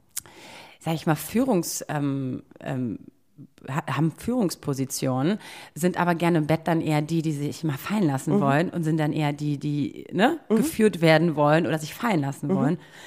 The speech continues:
Speaker 1: Gibt's ja auch. Also ich finde, bei Fantasien gibt's keine Grenzen. Und ich würde auch nicht sagen, dass Fantasien unbedingt super feministisch sein müssen.
Speaker 2: Mhm.
Speaker 1: Also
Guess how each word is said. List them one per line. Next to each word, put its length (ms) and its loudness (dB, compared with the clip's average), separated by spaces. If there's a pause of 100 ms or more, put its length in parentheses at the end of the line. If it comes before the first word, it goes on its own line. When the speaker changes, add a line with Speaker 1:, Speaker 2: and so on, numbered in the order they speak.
(480)
Speaker 1:
Gibt's 220 -4
ja 220 6
auch. 120 0
Also 160 -2
ich 100 -6
finde, 260 4
bei 120 2
Fantasien 840 2
gibt's 240 -2
keine 280 0
Grenzen. 600 -4 (360)
Und 180 0
ich 320 -8
würde 200 4
auch 60 2
nicht 140 0
sagen, 220 2
dass 120 -2
Fantasien 520 0
unbedingt 560 -2 (640)
super 360 0
feministisch 720 -2
sein 220 -4
müssen. 360 -6 (240)
Speaker 2:
Mhm. 300 -4 (380)
Speaker 1:
Also 200 2